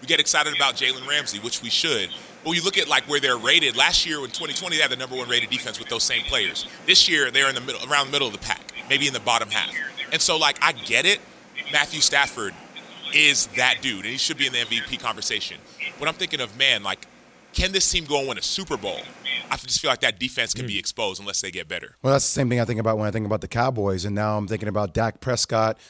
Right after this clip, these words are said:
Speaker 2: who has that calf strain in the same leg that he had the ankle injury. He made mention of it. If you were the Cowboys, which they have a great training staff, would you allow him to play the next game?
Speaker 1: Absolutely not.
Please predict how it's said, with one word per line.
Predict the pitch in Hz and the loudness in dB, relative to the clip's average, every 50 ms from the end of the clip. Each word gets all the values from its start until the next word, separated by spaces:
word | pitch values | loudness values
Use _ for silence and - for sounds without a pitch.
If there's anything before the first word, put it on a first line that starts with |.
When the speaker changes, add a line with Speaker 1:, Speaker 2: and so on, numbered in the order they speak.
| - _ _ _ | -20 _ _ _
Speaker 2:
who | - 123 | 0 2
has | 120 120 117 98 | 2 4 2 2
that | 113 117 113 - | 0 -2 -4 -4
calf | - 143 131 131 139 131 | -4 -2 -2 0 0 -2
strain | - - - 135 127 123 120 | -2 -4 -2 0 0 0 0
in | 117 113 107 | 0 0 -2
the | 104 | -2
same | - - - 151 147 143 143 139 127 | -2 -2 0 0 0 2 0 0 2
leg | 117 127 143 143 135 120 | 4 4 4 4 4 4
that | 107 123 117 | 2 0 2
he | 120 | 2
had | 123 120 | 0 0
the | 101 117 - - | 0 -2 -4 -2
ankle | 139 151 151 - 143 - | 0 0 0 0 -2 -2
injury. | - 123 120 110 107 113 120 117 113 - - - _ | 0 0 0 0 2 2 2 2 2 0 -6 -18 _
He | - 160 185 | -2 0 2
made | 202 196 180 165 143 | 4 4 4 4 4
mention | 151 185 190 - 160 131 | 4 4 4 4 4 4
of | 123 113 104 | 4 4 4
it. | 110 131 - - - - - - - | 2 0 0 -2 -14 -20 -16 -6 -2
If | 127 120 120 | 0 2 2
you | 190 233 | 4 4
were | 254 220 | 6 4
the | 196 175 | 4 4
Cowboys, | - 160 151 147 143 131 117 107 98 101 110 - | 4 4 6 6 6 4 4 2 2 0 0 -2
which | 123 131 131 - | -2 -2 2 4
they | 151 | 4
have | 143 123 | 4 4
a | 113 | 4
great | 98 123 156 160 | 4 4 4 4
training | - - 156 151 139 117 | 2 0 0 2 2 0
staff, | - - 104 101 98 - _ - - _ _ _ _ - | 0 0 0 0 0 -4 _ -16 -20 _ _ _ _ -2
would | - 151 156 | 0 2 2
you | 190 240 220 | 4 4 4
allow | 180 185 185 185 | 4 4 4 4
him | 170 185 180 170 | 4 2 0 0
to | 160 | -2
play | - - 151 156 165 | -2 2 2 2 2
the | 151 151 | 2 0
next | 151 147 - - | -2 -2 -2 -2
game? | 165 156 160 165 156 - _ - | -2 -4 -6 -6 -8 -8 _ 2
Speaker 1:
Absolutely | 127 127 - - 127 117 107 101 | 2 2 2 0 -4 -4 -6 -6
not. | 95 87 78 78 | -6 -6 -8 -10